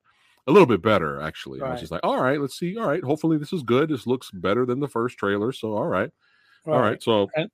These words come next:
Speaker 2: uh, the
Speaker 1: but
Speaker 2: second one, the second one definitely ties itself to the Avenger, 'cause, you know, mentioned Thanos and the emergence,
Speaker 1: Right,
Speaker 2: the
Speaker 1: right,
Speaker 2: snap
Speaker 1: right.
Speaker 2: and all that stuff. So, yeah, definitely.
Speaker 1: Right. Uh, but did Samurai Guy like the movie?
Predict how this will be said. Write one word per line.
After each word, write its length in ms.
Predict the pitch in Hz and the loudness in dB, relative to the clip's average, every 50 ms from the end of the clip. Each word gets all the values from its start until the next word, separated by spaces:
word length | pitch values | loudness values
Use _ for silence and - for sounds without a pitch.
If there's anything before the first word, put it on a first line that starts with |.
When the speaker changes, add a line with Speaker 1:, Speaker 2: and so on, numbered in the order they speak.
| _ 247 | _ 8
Speaker 2:
uh, 140 | 262 247 165 | 10 10 10
the 60 | - 160 | 10 6
Speaker 1:
but 40 | 156 | 4
Speaker 2:
second 220 | 196 208 - 190 | -2 -4 0 4
one, 180 | 196 190 175 160 | 4 4 4 2
the 80 | 180 | 2
second 180 | - 226 202 214 | 2 4 4 4
one 120 | 202 165 | 4 4
definitely 300 | 151 175 165 - 170 151 | 4 2 2 2 -2 -6
ties 360 | - - - 156 156 160 147 - | -4 2 4 4 4 4 2 0
itself 240 | - 165 151 143 | 0 0 0 0
to 120 | - 147 135 | -2 -4 -6
the 140 | 123 123 117 | -4 -4 -4
Avenger, 400 | 113 135 135 156 170 156 110 98 | -2 -2 -2 -2 -2 -2 -4 -4
'cause, 140 | 98 104 104 | -4 -6 -4
you 80 | 107 | -4
know, 80 | 107 107 | -2 -2
mentioned 420 | 107 110 107 104 - 107 104 98 | -2 -2 -4 -6 -6 -8 -8 -4
Thanos 600 | - 107 104 107 107 107 104 104 104 107 104 101 | -2 -2 -2 -2 -2 -4 -4 -4 -4 -6 -8 -8
and 180 | 98 95 95 98 | -12 -14 -16 -16
the 160 | 92 92 113 117 | -16 -14 -12 -10
emergence, 460 | 101 101 117 123 120 117 117 98 95 | -6 -4 -2 -2 -2 -2 -2 0 2
Speaker 1:
Right, 580 | 95 90 85 82 80 71 69 65 65 64 60 - - _ _ 78 | 2 2 2 0 -2 -4 -6 -8 -12 -16 -18 -20 -20 _ _ -12
Speaker 2:
the 60 | 78 | -10
Speaker 1:
right, 100 | 76 - | -8 -2
Speaker 2:
snap 340 | - 123 123 120 123 123 123 | 2 4 4 6 4 4 2
Speaker 1:
right. 60 | 123 | -2
Speaker 2:
and 80 | 110 104 | -6 -8
all 140 | 104 107 110 | -8 -6 -6
that 160 | 110 110 - | -6 -8 -8
stuff. 240 | - - 113 107 - | -8 -8 -8 -8 -8
So, 180 | - 113 107 | -10 -12 -8
yeah, 180 | 120 131 123 104 - _ _ _ _ - | -6 -6 -6 -6 -8 _ _ _ _ -4
definitely. 320 | 120 113 - 82 87 87 | -4 -4 -4 -4 -4 -4
Speaker 1:
Right. 300 | 82 76 69 67 71 - - | -4 -4 -6 -10 -12 -10 -8
Uh, 380 | 85 82 82 80 76 73 73 - - _ _ _ _ _ _ _ _ _ _ _ _ _ _ - | -6 -4 -4 -4 -6 -8 -10 -12 -16 _ _ _ _ _ _ _ _ _ _ _ _ _ _ 6
but 520 | 190 285 320 233 151 143 - - - - _ _ _ _ - | 8 10 10 10 8 6 2 -2 -10 -16 _ _ _ _ 2
did 120 | 165 156 | 2 2
Samurai 540 | - - - 220 233 254 254 233 214 196 190 | 2 2 2 4 4 6 6 6 6 6 6
Guy 260 | 160 - 156 151 147 | 6 6 6 6 6
like 540 | 131 113 107 101 98 98 95 95 - - 90 | 4 4 2 2 2 2 2 0 -6 -6 -2
the 100 | 117 113 | 0 0
movie? 840 | 107 107 113 127 151 170 165 139 - - - - - - - - _ | 2 4 4 6 6 4 4 0 -6 -8 -8 -10 -12 -14 -18 -20 _